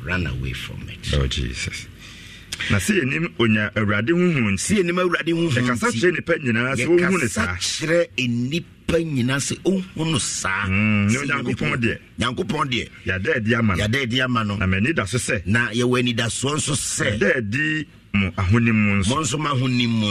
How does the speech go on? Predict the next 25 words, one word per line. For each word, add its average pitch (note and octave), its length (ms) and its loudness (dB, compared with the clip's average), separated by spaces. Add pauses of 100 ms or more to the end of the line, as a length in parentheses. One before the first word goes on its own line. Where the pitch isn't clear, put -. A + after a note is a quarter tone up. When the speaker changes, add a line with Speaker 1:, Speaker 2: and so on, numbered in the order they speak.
Speaker 1:
nso, G2 400 -2 (420)
yɛada D2+ 540 -2
adi. - 320 -8 (560)
Aha. C2 460 -6
Ɛtwa A#2+ 380 -2
sɛ D3+ 220 -6 (100)
yɛn D3 140 0
nyinaa B2 300 0
yɛkɔpie A#2 720 0
Kristo, F#2+ 540 -4 (520)
na E2+ 160 -2 (160)
temu A#2+ 420 2
adwa F#2 540 -2
no F#2 200 2
anim F2+ 360 2
hɔ. - 260 -12 (500)
Nti - 120 -2
anɔpa A#2+ 400 0
yi C#3+ 140 -2
nkɔmmɔ A2 360 0
ne A2 80 2
sɛ, F#2+ 500 -4 (1300)
judgment G2 760 0 (100)
after - 300 -6
death. - 520 -6